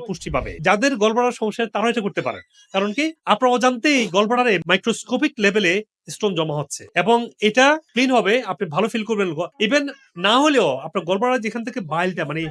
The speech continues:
হজমের জন্য পিত্ততা আসে, ওটা ক্লিন হলে আপনার হজম শক্তি বাড়বে। এটা এমনি যে কেউ করতে পারে। এটা শুধু গলব্লাডার, লিভারটাও ফ্লাশ হয়। তবে কিছু ভুল করি আমরা, ভুল করি বলতে, আমরা যদি এই সময়ের মধ্যে টায়ার্ড, ফ্যাটিক ফিল করি, make sure যেন আমরা একটু পিঙ্ক সল্ট খেয়ে আবার এনার্জি পেয়ে যাই, পিঙ্ক সল্ট খেয়ে এনার্জি আসবে।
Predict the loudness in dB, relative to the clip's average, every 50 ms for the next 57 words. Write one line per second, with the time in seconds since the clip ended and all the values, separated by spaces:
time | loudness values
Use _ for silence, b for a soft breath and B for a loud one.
0 | -4 -4 -4 -4 -4 -6 -6 -6 -6 -6 -8 -8 -4 -2 0 0 2 0 0 -2
1 | -2 -6 -6 -4 -2 -2 0 0 0 -2 0 -4 -2 0 0 0 2 2 0 -2
2 | -4 -6 -6 -4 -4 -4 -6 -6 -8 -10 -10 -8 -6 -4 -4 -4 -6 -10 -16 -16
3 | _ _ _ _ -8 -6 -4 -4 -4 -4 -4 -4 -6 -6 -6 -8 -10 -8 -8 -8
4 | -8 -2 -4 0 0 0 -2 -2 -2 -2 0 2 2 4 4 2 2 2 2 2
5 | 2 4 4 0 2 2 2 2 2 2 0 -8 -4 -4 0 0 0 -2 -2 -6
6 | -6 -6 -4 -2 -4 -2 -2 0 0 0 0 0 -4 -4 -4 -6 -4 -4 -6 -4
7 | -4 -4 -2 -2 -4 -4 -4 _ b b b b b b b b -6 -2 0 0
8 | 0 0 0 -2 -2 -4 -6 _ _ _ -4 -4 -2 -2 -4 -4 -4 -2 -4 -4
9 | -4 -6 _ -20 _ 0 2 4 4 4 2 0 -4 -8 -8 -8 -4 -4 -4 -2
10 | -2 -2 -2 -2 -4 -4 -10 B B B B B B -8 -8 -8 -4 -6 -4 -2
11 | -2 -4 -4 -4 -6 -8 -8 _ -2 -2 -2 -2 -2 -2 -4 -2 -2 -2 -2 0
12 | 0 0 0 -2 -2 -2 -6 -6 -4 -6 -6 -6 -6 -8 -12 -8 -8 -6 -6 -4
13 | -4 -2 -4 -4 -2 0 -2 -2 -2 -4 -10 -12